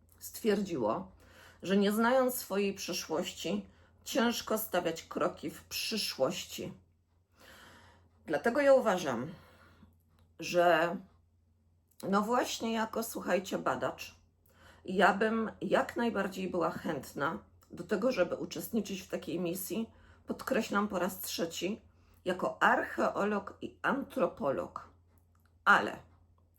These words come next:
uważam przede wszystkim, że jeżeli, jeżeli kiedykolwiek do takiej misji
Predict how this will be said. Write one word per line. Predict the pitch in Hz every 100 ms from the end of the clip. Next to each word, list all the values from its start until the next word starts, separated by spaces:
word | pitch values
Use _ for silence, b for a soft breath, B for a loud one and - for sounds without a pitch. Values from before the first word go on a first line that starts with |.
| B B B -
uważam | 180 214 294 294
przede | - 202 196
wszystkim, | - 185 180 - - 73 - B B B
że | 196
jeżeli, | 208 214 214 196 -
jeżeli | 233 196 190 190 -
kiedykolwiek | - 214 262 285 285 - 135 107 95 - - - _ _
do | -
takiej | - 202 202 208
misji | 185 165 190 - 170 -